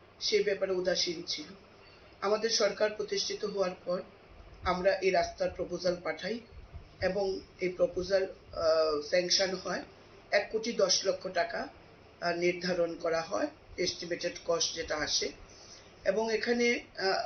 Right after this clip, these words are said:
আপনার অবগতির জন্য জানাই, এখানে একটা নতুন করে শ্রীকৃষ্ণ মিশন স্কুল হয়েছে। আহ, একজনের দাতব্য জমিতে সেটা স্কুল নির্মাণ করা হয়েছে। তো দীর্ঘদিন ছাত্রছাত্রীদের আসা যাওয়ার সমস্যা হচ্ছিল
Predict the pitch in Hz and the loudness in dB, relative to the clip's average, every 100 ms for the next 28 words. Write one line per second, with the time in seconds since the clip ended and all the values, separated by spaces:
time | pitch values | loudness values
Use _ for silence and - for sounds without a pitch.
0 | - 180 202 190 190 208 214 196 196 190 | -2 -2 4 4 4 -2 -4 -6 -4 -2
1 | 180 156 165 214 - - - - 185 208 | 0 0 0 -4 -8 -16 -20 -8 -4 -2
2 | 220 220 214 196 196 214 214 202 196 - | 0 0 0 -2 -2 -2 0 -2 -2 -4
3 | 185 185 - 196 175 190 180 180 - 220 | -2 -4 -4 -2 0 2 0 -4 -8 -4
4 | 208 165 139 - - - - - - - | 0 0 0 -2 -10 -14 -20 -20 -20 -20
5 | - - - - 170 - 175 190 196 180 | -20 -20 -20 -8 -2 0 0 0 0 0
6 | 165 - 190 175 190 190 175 180 180 180 | 0 2 0 4 2 4 -2 -4 -4 -2
7 | 190 - - 170 160 - 180 180 180 175 | -2 0 0 -2 -2 -2 0 2 0 0
8 | 160 165 160 156 160 160 - - - - | -4 -4 -2 0 -2 -2 -6 -12 -20 -20
9 | - - - - 196 220 247 247 254 233 | -20 -20 -18 -8 -4 0 0 0 -2 -2
10 | 185 - 196 196 202 196 202 170 160 170 | -6 -6 -4 -4 -2 0 2 2 -2 -2
11 | 180 180 175 160 - 156 170 - 180 | 0 0 0 -4 -4 -4 -4 -4 -6